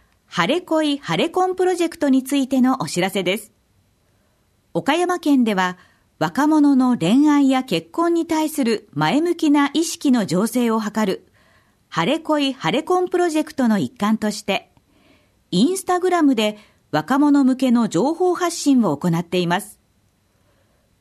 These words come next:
心ときめくグルメやお出かけ情報、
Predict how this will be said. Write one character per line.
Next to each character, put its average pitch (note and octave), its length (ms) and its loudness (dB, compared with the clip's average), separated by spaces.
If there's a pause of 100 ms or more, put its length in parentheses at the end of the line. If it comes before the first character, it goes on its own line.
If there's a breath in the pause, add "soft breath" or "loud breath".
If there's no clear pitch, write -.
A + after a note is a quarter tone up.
(100)
心 A#3+ 440 -2
と C4 140 -4
き C4 140 0
め C4+ 140 2
く G#3+ 200 -4
グ E3 120 0
ル D#4+ 140 2
メ C#4 140 2
や A#3 340 -2
お D3+ 80 -6
出 F3+ 160 -2
か E4+ 100 -2
け E4+ 160 -4
情 D#4 220 0
報、 F3+ 400 -4